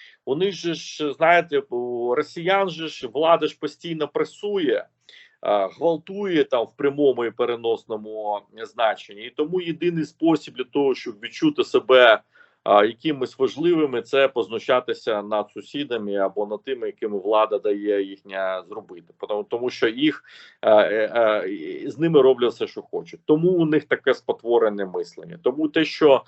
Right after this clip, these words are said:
е, єдине, що може їх виховати, це коли, е, сюди прилетіло, е, десять ракет, туди полетіло двадцять ракет, і зверху ще сорок безпілотників. Все. Тільки тактика Ізраїлю. От тільки так.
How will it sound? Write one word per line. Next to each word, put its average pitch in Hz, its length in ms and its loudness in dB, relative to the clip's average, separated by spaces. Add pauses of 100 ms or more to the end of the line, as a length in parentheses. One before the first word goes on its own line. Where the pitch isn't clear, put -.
(320)
е, 113 240 8
єдине, 156 440 -2
що 139 200 -8
може 139 400 -2
їх 117 280 -14
виховати, 120 800 -4 (360)
це 165 220 2
коли, 151 460 0
е, 110 400 0
сюди 151 320 -6
прилетіло, 110 1400 -2 (240)
е, 107 80 -10
десять 151 440 0
ракет, - 380 -6
туди 208 240 -8
полетіло 123 520 -2
двадцять - 600 -4
ракет, - 420 -10
і 120 60 -8
зверху 135 480 2
ще - 180 -4
сорок 127 420 4
безпілотників. 98 840 -10
Все. 131 520 4 (480)
Тільки 190 320 0
тактика 139 540 -2
Ізраїлю. 101 640 -6 (180)
От 196 220 4
тільки 165 260 -10
так. 101 240 -6